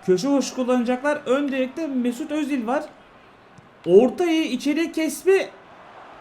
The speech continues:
Abi ne yapıyorsunuz? Ulan bizim takıma bir şey oldu.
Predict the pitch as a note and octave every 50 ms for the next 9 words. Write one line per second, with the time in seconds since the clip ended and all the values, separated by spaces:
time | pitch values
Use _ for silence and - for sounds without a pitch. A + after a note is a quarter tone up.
0 | - - - D3 C#3 D#3 F3 A#3 D4 B3 A#3 A3 B3+ C4 C#4 E4+ D#4+ - - D4
1 | F4 F#4+ - - - - - - - - - - - - - - - - - -
2 | - - - - - - - - - - - - - C#3 B2 A#2+ A#2 G#2+ G2+ -
3 | - - - - - - - - - - - - - C3 B2+ C3 F3+ A3+ G3+ A3+
4 | A#3 A#3 C4+ C#4 B3+ A#3+ G3 - C4+ D4+ D4 C4+ A#3 A#3 D4+ D#4+